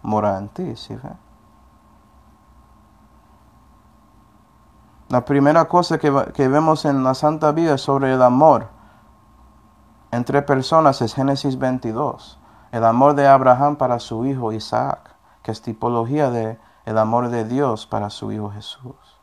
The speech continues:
¿Sí ve? Y el amor es tan grande que Él dio todo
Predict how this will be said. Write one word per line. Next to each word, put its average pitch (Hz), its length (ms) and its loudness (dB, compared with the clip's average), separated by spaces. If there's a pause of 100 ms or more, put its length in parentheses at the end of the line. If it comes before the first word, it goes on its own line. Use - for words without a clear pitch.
(2250)
¿Sí 110 80 -14
ve? 120 200 -12 (460)
Y 123 60 -6
el 123 60 2
amor 143 200 6
es 147 140 0
tan 156 200 4
grande 160 400 4
que 131 320 2
Él 147 120 0
dio 151 260 2
todo 170 600 4